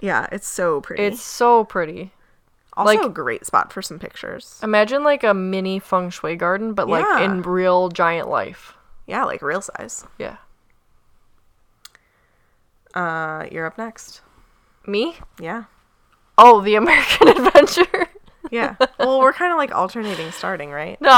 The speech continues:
Speaker 1: I
Speaker 2: no,
Speaker 1: talked
Speaker 2: it's
Speaker 1: about
Speaker 2: fine,
Speaker 1: Japan.
Speaker 2: it's fine. Um, so the American Adventure, which I have mixed feelings about.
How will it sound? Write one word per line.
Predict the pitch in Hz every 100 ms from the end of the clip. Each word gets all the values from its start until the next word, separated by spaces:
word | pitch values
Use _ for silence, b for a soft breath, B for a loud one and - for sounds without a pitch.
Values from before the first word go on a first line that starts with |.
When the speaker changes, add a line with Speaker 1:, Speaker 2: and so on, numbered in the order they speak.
| 214
Speaker 1:
I |
Speaker 2:
no, | 214
Speaker 1:
talked | 190 175
Speaker 2:
it's | 190
Speaker 1:
about | 175
Speaker 2:
fine, | - -
Speaker 1:
Japan. | 190
Speaker 2:
it's | 160
fine. | 196 - 220 B B B B -
Um, | 196 190 202
so | -
the | 214
American | 220 233 233
Adventure, | 226 202 185 185 175
which | 170 170 - - - _ _ _ -
I | 220
have | 320 269
mixed | 226 226 -
feelings | 214 202 208 208
about. | 214 214 247